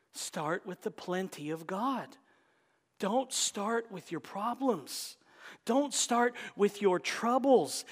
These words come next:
If you do that, you will be overwhelmed. Instead, start with who your God is, with who you know God to be from his word. Always begin your thinking.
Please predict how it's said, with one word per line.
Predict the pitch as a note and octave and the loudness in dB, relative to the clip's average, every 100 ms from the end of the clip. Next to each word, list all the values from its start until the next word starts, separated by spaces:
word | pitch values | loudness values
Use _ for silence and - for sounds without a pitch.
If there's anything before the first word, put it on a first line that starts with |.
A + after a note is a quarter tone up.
| - - | -12 0
If | C4 B3 A3+ | 0 2 0
you | A#3+ A#3 | 2 2
do | - C#4+ C#4+ | 0 2 6
that, | B3 A3+ G#3+ | 6 4 0
you | C4 | 0
will | B3+ C4+ | 2 2
be | C4+ B3 | 2 6
overwhelmed. | A#3+ A#3 A#3 A#3 B3 G3 D3 - _ _ _ _ _ _ _ _ _ _ _ _ _ _ _ _ - | 6 8 6 6 6 4 -2 -10 _ _ _ _ _ _ _ _ _ _ _ _ _ _ _ _ -14
Instead, | E3 D#3+ - G#3+ G#3 D3+ C3+ - - - | -10 -8 -4 -4 -2 -4 -8 -16 -20 -10
start | - - F#3 F#3 - | -8 -6 -4 -6 -6
with | D3+ - - | -12 -12 -6
who | F3+ | -4
your | F3+ D#3+ | -2 -4
God | C3 B2 A#2 G#2 - | -4 -6 -8 -10 -16
is, | - - - _ _ _ _ _ _ _ _ _ - | -16 -16 -18 _ _ _ _ _ _ _ _ _ -10
with | D3+ - - | -10 -10 -10
who | G3+ A3 | -4 -2
you | G#3+ F#3 F3 | -4 -6 -4
know | D#3+ D#3+ | -4 -4
God | C#3+ C3+ C3+ | -6 -8 -10
to | - | -12
be | C3 | -12
from | A2+ D3+ A#2 | -10 -12 -12
his | B2 A2+ | -12 -12
word. | G#2 G2+ - _ _ _ _ - - - | -12 -14 -16 _ _ _ _ -20 -8 2
Always | F#3+ A#3 B3+ C4 B3+ A3 | 8 10 10 8 2 0
begin | F3+ A3+ F3+ G#3 G3 | -2 -4 -2 0 0
your | F3+ E3 | 0 -2
thinking. | - - F#3 - C3+ A2+ | -6 -6 -6 -6 -12 -16